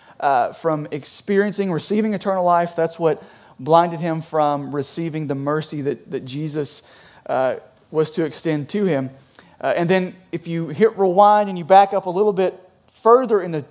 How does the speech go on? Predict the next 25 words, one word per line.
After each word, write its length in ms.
chapter 400
eighteen, 460
we 80
didn't 160
preach 260
on 160
this. 380
Uh, 20
I 200
referenced 500
it 360
briefly 520
last 340
week, 220
uh, 160
but 160
there's 180
another 240
parable 500
that 120
Jesus 360
teaches 460
in 260
Luke 240
eighteen, 520